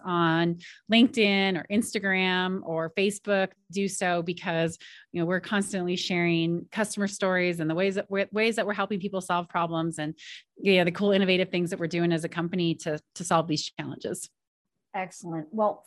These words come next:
Speaker 2: thank you so much for sharing with me about, you know, the mag-, the true magic behind the tools and what's coming. And, uh, I, I look forward on having you to, on the next episode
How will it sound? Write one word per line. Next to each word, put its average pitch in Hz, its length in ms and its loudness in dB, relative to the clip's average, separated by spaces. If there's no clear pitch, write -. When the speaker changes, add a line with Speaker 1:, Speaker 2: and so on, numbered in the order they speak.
Speaker 2:
thank 302 260 0
you 302 80 -2
so 269 220 -2
much 247 260 4
for 202 160 -2
sharing 233 540 4
with 233 200 -2
me 226 260 0
about, 202 340 2
you 240 100 2
know, 233 80 4
the 175 120 0
mag-, 226 420 4
the 226 60 -6
true 403 320 0
magic 196 380 2
behind 202 340 -2
the 190 60 -6
tools 220 400 0
and 196 100 -4
what's 185 220 -2
coming. 233 460 -2
And, 226 400 6
uh, 233 300 6
I, 214 320 2
I 214 120 6
look 254 200 2
forward 254 240 4
on 220 140 2
having 226 260 -4
you 226 120 -2
to, 185 240 -12
on 196 160 -2
the 196 40 -2
next 233 320 -2
episode 240 640 2